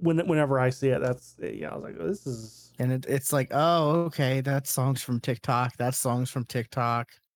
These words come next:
Speaker 1: <laughs> Right,
Speaker 2: Like,
Speaker 1: the
Speaker 2: there are
Speaker 1: song's from
Speaker 2: s-,
Speaker 1: TikTok, right?
Speaker 2: yeah, there are songs in it that are, that are popularly used on TikTok, so
Speaker 1: Yes.
Speaker 2: at least, you know, and I knew some of them, but I, I knew, like, one or two of them, but there were a couple that I was like, "Oh,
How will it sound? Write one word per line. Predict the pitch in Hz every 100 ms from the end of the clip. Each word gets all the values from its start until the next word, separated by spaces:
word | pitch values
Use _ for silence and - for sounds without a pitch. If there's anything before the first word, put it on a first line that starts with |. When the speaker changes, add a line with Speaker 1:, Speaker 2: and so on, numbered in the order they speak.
| 185
Speaker 1:
<laughs> | 196 196 _ _ - -
Right, | 202 208
Speaker 2:
Like, | 131
Speaker 1:
the | 139
Speaker 2:
there | 147
are | 165 151
Speaker 1:
song's | 127 -
from | 151
Speaker 2:
s-, | 123
Speaker 1:
TikTok, | 131 127 - - _
right? | 127 120 _ _
Speaker 2:
yeah, | 156 139 120
there | 127 147
are | 170
songs | 156 151 165 151 143 - - - - _
in | 165 151
it | 143 135
that | 139 123
are, | 87 135 123 _ _ -
that | 131
are | 127 113
popularly | - 147 135 143 127 127 - 135 135
used | 143 139 135
on | 123
TikTok, | 123 135 - 117 117 -
so | - 123 107 113 _ _ _
Speaker 1:
Yes. | 156 117 - - _
Speaker 2:
at |
least, | 131 139 - - _ _
you | - 135
know, | 113 117
and | 131
I | 147 196
knew | 202
some | 185 - 151 147
of | 147 131 -
them, | 117 107 113 - _ _
but | 131 120 113
I, | - 143 139
I | 139
knew, | 151 151
like, | 127 123
one | 98 117 120 120
or |
two | 113 - 127
of | 123
them, | 107 110 107
but | 101 110
there | 131 127
were | 123
a |
couple | 120 - 123 120
that | 113
I |
was | 123 123
like, | 120
"Oh, | 113 175 156 120